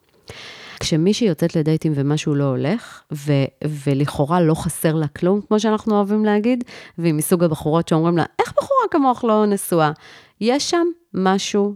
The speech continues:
בפנים שעוצר אותה. ואת המשהו הזה בפנים אפשר לשנות בשתי דרכים. אחת, זה בדיוק הדכדוך וה-, אה,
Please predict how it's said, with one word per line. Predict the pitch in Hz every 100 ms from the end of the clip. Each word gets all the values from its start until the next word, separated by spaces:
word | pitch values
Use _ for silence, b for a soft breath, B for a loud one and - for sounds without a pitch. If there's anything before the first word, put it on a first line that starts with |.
| 180
בפנים | 156 - 143 113 - _ _ _ _ -
שעוצר | - 151 - 165
אותה. | 139 127 - - _ B B B B B
ואת | 156 147 147 135 _ - -
המשהו | 143 214 440 - 294
הזה | 240
בפנים | 240 208 139 127 135 202 - B B B -
אפשר | - 311 403
לשנות | 370 381 415 381
בשתי | 349 - 427 392
דרכים. | 392 - 359 339 - B B B B 415
אחת, | - 175 - -
זה | - 226 220 -
בדיוק | 269 359 - - 254
הדכדוך | 247 240 240 220 226 - 269 311 - 226
וה-, | 233 220 214 214 208 208 202 202
אה, | -